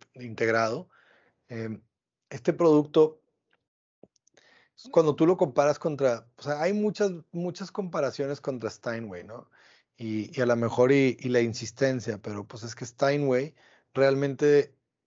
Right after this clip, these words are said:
fue un proyecto de Steinway and Sons, ah, donde real y verdaderamente dijeron, "Vamos a hacer el mejor producto que existe en el mundo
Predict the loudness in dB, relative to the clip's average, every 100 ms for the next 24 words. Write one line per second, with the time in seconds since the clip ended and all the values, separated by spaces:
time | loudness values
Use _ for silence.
0 | _ _ _ 2 2 0 0 2 4 2
1 | 2 -2 0 -2 -4 -8 -8 -6 -8 -8
2 | -10 -12 -12 -10 -10 -10 -14 _ _ -8
3 | -6 -4 0 2 4 4 4 2 0 -2
4 | -4 -6 -4 -4 -4 -6 -12 _ -20 _
5 | _ 0 2 2 0 4 4 4 -2 -2
6 | 0 0 -4 0 0 0 0 2 2 0
7 | -4 -4 -4 -10 -10 -10 -10 -8 -8 -8
8 | -14 _ _ _ _ -2 0 0 -2 -2
9 | -2 -2 -6 -10